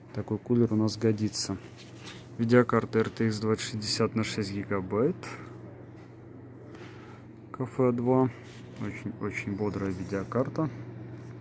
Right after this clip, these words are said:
Продаем ее гораздо ниже нынешнего рынка. S S D накопитель на сто двадцать гигабайт фирмы Transcend. И второй у нас накопитель, это жесткий диск на терабайт Toshiba на семь тысяч двести оборотов. Он у нас в корзине,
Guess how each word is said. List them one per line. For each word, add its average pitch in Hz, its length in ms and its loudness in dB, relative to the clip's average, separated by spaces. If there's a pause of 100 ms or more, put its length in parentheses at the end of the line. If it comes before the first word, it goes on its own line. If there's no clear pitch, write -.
(100)
Продаем 101 480 2
ее 98 240 0 (680)
гораздо 113 500 8
ниже 113 760 8 (120)
нынешнего 110 960 4
рынка. 143 420 4 (640)
S 113 200 2
S 110 120 2
D 117 120 10
накопитель 110 580 4
на 107 100 4
сто - 180 -2
двадцать 107 340 2
гигабайт 104 460 4
фирмы 101 320 0
Transcend. 127 600 4 (600)
И 156 80 4
второй 117 360 6
у 139 40 10
нас 120 220 6
накопитель, 110 580 0
это - 160 0
жесткий 101 360 -2
диск 117 260 2
на 110 80 2
терабайт 107 500 6
Toshiba 95 440 0
на 95 120 2
семь 98 220 -2
тысяч 92 240 -6
двести 95 320 -2
оборотов. 110 480 6
Он 117 140 8
у - 20 8
нас 107 160 4
в - 80 -4
корзине, 139 640 4